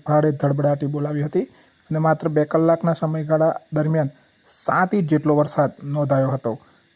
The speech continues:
વરસાદને કારણે નગરજનોએ ભારે હાલાકીનો સામનો કરવો પડ્યો હતો. હાલોલ નગરના મુખ્ય રસ્તાઓ પર પાણી વહેતા જોવા મળ્યા હતા, ત્યારે કેટલીક સોસાયટીઓમાં પણ પાણી ભરાવાની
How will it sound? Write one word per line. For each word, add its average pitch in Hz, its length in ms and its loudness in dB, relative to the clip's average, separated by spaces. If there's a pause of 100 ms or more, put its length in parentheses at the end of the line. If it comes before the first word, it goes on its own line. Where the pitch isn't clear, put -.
(120)
વરસાદને 185 640 2
કારણે 165 460 4
નગરજનોએ 156 800 2 (160)
ભારે 147 280 2
હાલાકીનો 139 480 0
સામનો 143 260 0
કરવો 143 260 -2
પડ્યો 151 240 -2
હતો. 214 160 2 (100)
હાલોલ 156 300 4
નગરના 160 380 -2
મુખ્ય 156 260 0
રસ્તાઓ 160 280 0
પર 165 260 -4
પાણી 151 260 -2
વહેતા 151 300 0 (540)
જોવા 151 400 2
મળ્યા 156 300 2
હતા, 214 200 2
ત્યારે 160 220 2
કેટલીક 170 300 0
સોસાયટીઓમાં 165 1000 2
પણ 165 220 2
પાણી 156 280 0 (500)
ભરાવાની 156 640 2